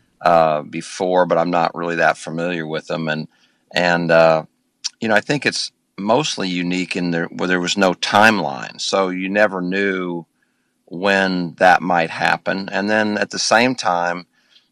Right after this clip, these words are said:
Speaker 2: you know, I grew very close to Coach Brown. And so there's a, there's a bittersweetness too, you know, involved in it. It's not just, "Oh, wow, this is so great for me." You know, you, you, you, you have compassion for everyone involved. And so it was, uh,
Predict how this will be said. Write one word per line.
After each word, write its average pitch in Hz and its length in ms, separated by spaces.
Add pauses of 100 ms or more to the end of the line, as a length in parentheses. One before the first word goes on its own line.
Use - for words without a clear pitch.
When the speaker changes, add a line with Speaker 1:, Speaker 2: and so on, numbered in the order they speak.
(140)
Speaker 2:
you 98 120
know, 101 180
I 90 120
grew 95 500
very 92 320
close 95 380
to - 220
Coach - 400
Brown. 98 500
And 90 100
so 95 220
there's 98 240
a, 92 160 (440)
there's 104 220
a 98 80
bittersweetness 107 1120
too, 110 520
you 90 100
know, 90 280
involved 87 600
in 82 140
it. 85 100
It's - 220
not 98 260
just, 92 400 (500)
"Oh, 98 140
wow, 95 280
this 95 200
is - 80
so 90 240
great 87 300
for 90 140
me." 87 440
You 98 140
know, 90 240
you, 92 180
you, 90 260 (160)
you, 92 160 (500)
you 92 100
have 98 240
compassion 90 680
for 85 300
everyone 107 440
involved. 80 480
And 85 100
so 104 220
it 127 120
was, 85 240
uh, 101 300